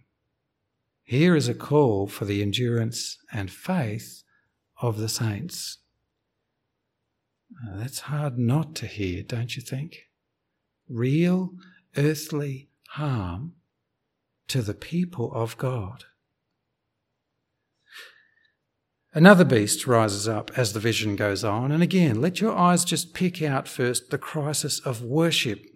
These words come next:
running through here. Then I saw another beast rising out of the earth.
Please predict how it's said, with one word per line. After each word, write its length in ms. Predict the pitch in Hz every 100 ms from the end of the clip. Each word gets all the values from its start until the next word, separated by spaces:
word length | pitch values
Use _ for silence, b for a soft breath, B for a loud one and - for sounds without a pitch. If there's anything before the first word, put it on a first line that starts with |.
| - 151
running 380 | 135 110 107
through 260 | 101 117 104
here. 400 | 98 107 90 - _ _ _ _ _ _ _ _ _ _ _ _ _ -
Then 160 | 147
I 60 | 170
saw 240 | 170 165
another 460 | 143 139 151 156 147
beast 480 | 110 98 101 - -
rising 460 | 117 110 101 107 113
out 200 | 107 101
of 120 | 95
the 180 | 98 95
earth. 440 | 90 92 -